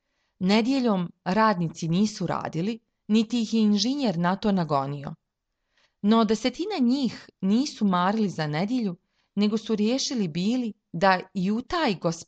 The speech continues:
dan gospodnji rade. I počeli su raditi. Jedan od njih bio je veliki psovač i hulitelj imena Božijeg. Kako je kucao u kamen, tako je psovao najveću svetinju.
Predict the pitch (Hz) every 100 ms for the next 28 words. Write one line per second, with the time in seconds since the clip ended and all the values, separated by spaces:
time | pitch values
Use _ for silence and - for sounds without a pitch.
0 | - 180 247 175 151 156 - 165 214 240
1 | 208 - _ 160 156 147 147 - - _
2 | _ - - - 247 - 311 285 208 156
3 | - 143 101 78 - 165 - - _ _
4 | _ _ _ - 220 240 226 208 247 269
5 | 175 175 240 226 202 302 285 175 - 170
6 | - 196 202 233 202 - - - 175 -
7 | 220 220 220 185 165 - 190 185 175 151
8 | 143 147 143 - - - - _ _ _
9 | _ - - - 220 233 233 226 311 -
10 | - 170 156 - 175 - 269 240 190 165
11 | - _ 214 233 240 165 - - 262 247
12 | 208 170 170 202 262 214 170 175 156 135
13 | - - - - 156 170